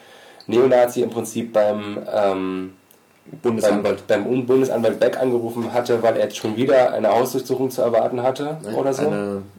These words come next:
Speaker 2: eine D-N-A-Probe.
Speaker 3: D N A.
Speaker 1: Eine D-N-A-Probe, ja genau, er musste schon wieder spucken, war, glaub ich, der damalige.
Speaker 2: Genau.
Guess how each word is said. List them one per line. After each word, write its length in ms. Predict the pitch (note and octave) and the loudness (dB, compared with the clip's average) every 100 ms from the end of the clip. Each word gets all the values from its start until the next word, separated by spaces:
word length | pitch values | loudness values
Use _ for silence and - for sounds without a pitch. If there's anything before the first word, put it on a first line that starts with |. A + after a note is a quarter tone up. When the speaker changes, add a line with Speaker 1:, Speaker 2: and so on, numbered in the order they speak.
| - | -6
Speaker 2:
eine 220 | G#2+ G#2+ | -2 0
D-N-A-Probe. 500 | A2+ G2+ G#2+ - G#2 | 0 2 0 0 2
Speaker 3:
D 60 | G2 | 2
N 100 | F#2+ | 2
A. 60 | |
Speaker 1:
Eine 160 | A2+ A#2+ | 2 4
D-N-A-Probe, 840 | G#2+ A#2+ A2 B2+ - C#3 C3+ A#2 - | 4 6 6 4 2 2 2 0 -2
ja 100 | G#2+ | -4
genau, 160 | G#2+ G2+ | 0 2
er 100 | A2 | 4
musste 260 | B2+ C3 A#2+ | 2 0 0
schon 140 | B2 | 2
wieder 100 | A#2 | 2
spucken, 380 | A2 - - E3 | 2 0 0 2
war, 140 | D3 C3 | 0 2
glaub 180 | C3+ | 0
ich, 60 | C3+ | 0
der 100 | C3+ | 2
damalige. 440 | B2+ C3 C3+ C3 | 2 2 2 2
Speaker 2:
Genau. 260 | A2 F#2+ G2 | 2 0 -2